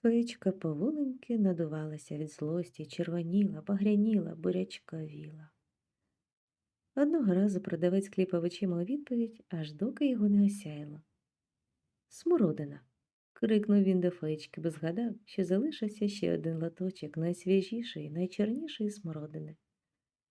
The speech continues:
«Що?» заволала вона. «Це я смородина. Та я пахну, щоб ти знав. Як, як?»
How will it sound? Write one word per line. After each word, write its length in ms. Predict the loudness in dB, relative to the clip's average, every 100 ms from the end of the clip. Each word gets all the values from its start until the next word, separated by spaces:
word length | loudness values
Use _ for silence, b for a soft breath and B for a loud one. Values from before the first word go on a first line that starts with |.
| _ -18
«Що?» 1000 | -14 -10 -6 -6 -4 -2 2 2 0 -4 _ _ _ _
заволала 680 | 4 6 6 6 4 4 2
вона. 340 | 4 4 0 -10 _ _ _ _ _ _
«Це 220 | -14 -12
я 300 | -10 -12 -12
смородина. 880 | -4 -2 0 -2 -6 -8 -14 -16 -20 _ _ _ _ _ _
Та 100 | -8
я 320 | -6 -4 -4 -6 _
пахну, 640 | -6 -2 -2 -2 -4 -4 b b b _
щоб 440 | -18 -2 0 0 2
ти 160 | 2
знав. 320 | 2 2 0 -2 -8 _ b b b -6
Як, 600 | -2 0 0 -2 -6 -20 b b b b b _ -4
як?» 800 | -4 -4 -4 -2 -2 -4 -20